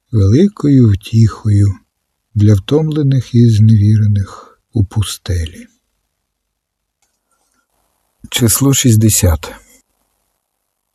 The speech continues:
Будь-який дух колись стане фізично видимим.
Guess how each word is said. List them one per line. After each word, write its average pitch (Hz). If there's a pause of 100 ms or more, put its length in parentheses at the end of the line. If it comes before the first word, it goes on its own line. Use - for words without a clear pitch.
(540)
Будь-який 120
дух 123
колись 151
стане 127 (100)
фізично 117
видимим. 90